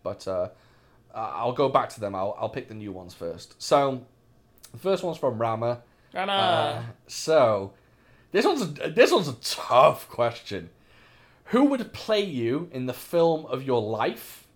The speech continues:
Speaker 1: Who would direct it? And bonus points for what song you'd have as a theme tune.
Speaker 2: Fuck.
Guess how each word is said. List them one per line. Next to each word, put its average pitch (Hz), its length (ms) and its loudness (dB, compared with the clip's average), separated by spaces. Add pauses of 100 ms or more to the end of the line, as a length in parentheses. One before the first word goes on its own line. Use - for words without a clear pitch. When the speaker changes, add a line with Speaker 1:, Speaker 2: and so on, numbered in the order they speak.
(760)
Speaker 1:
Who 247 120 2
would 233 240 0
direct 143 680 -2
it? - 260 -6 (640)
And 127 300 -6
bonus 208 460 6
points 120 540 -10
for 117 240 -6
what 147 280 0
song 151 460 -4
you'd 120 140 -8
have 117 220 -6
as 113 140 -10
a 101 60 -12
theme 127 400 -10
tune. 71 400 -14 (720)
Speaker 2:
Fuck. - 500 -6